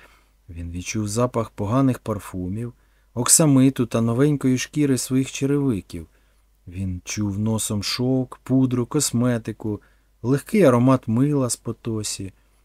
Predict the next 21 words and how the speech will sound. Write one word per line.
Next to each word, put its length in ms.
І 200
раптом 520
він 200
зрозумів, 800
що 380
не 220
голубиний 680
бульйон 640
і 80
не 240
вентиляційний 1000
фокус-покус 960
зробили 580
з 100
нього 280
нормальну 540
людину, 600
а 180
лише 520
кілька 320
одежин, 640